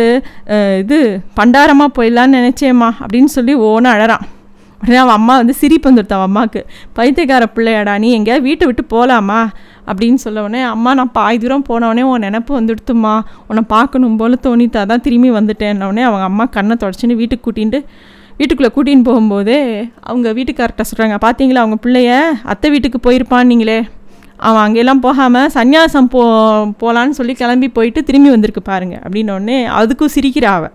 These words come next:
அவங்க அப்பா வந்து, ஏண்டா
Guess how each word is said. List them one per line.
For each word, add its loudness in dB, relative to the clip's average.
அவங்க 0
அப்பா 0
வந்து, 4
ஏண்டா 2